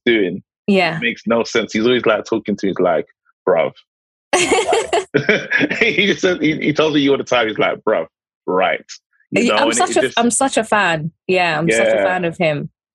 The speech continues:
Speaker 1: Yeah,
Speaker 2: Tell us a
Speaker 1: yeah,
Speaker 2: little
Speaker 1: yeah.
Speaker 2: bit about the show.
Speaker 1: Bloods is something, Samson, if, when he, if he wasn't gonna be an actor, he was actually gonna be a paramedic. So it's pretty much, like, his story in a weird way, but it's
Speaker 2: Yeah.
Speaker 1: just following, um,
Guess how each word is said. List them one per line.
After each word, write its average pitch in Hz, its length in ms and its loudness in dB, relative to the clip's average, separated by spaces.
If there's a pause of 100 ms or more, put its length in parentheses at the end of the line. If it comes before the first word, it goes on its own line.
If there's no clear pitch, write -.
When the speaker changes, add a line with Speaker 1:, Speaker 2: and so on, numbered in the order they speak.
(120)
Speaker 1:
Yeah, - 180 2
Speaker 2:
Tell 269 140 2
us 320 100 -2
a 339 40 2
Speaker 1:
yeah, 311 60 2
Speaker 2:
little 302 160 2
Speaker 1:
yeah. 311 100 0
Speaker 2:
bit 277 80 2
about 254 280 0
the 262 80 -2
show. 190 380 0 (400)
Speaker 1:
Bloods 185 280 2
is 165 140 -2
something, 147 340 -2
Samson, 131 640 -2
if, 143 220 -2
when 156 240 2
he, 156 200 -4
if 143 140 0
he 170 80 -2
wasn't 151 260 0
gonna 131 280 0
be 127 420 -4
an 120 160 2
actor, 110 420 0 (460)
he 120 80 4
was 120 100 4
actually 123 220 0
gonna 117 180 2
be 117 120 0
a 117 60 4
paramedic. 120 520 0 (680)
So 127 600 2
it's 131 200 -2
pretty 139 280 -2
much, 131 280 -2
like, 123 440 0 (500)
his 131 220 0
story 139 560 0
in 113 120 -4
a 110 100 2
weird 113 280 0
way, 113 380 0 (240)
but 123 140 2
it's 190 100 0
Speaker 2:
Yeah. 151 80 0
Speaker 1:
just 156 100 -4
following, 135 800 0
um, 113 540 -2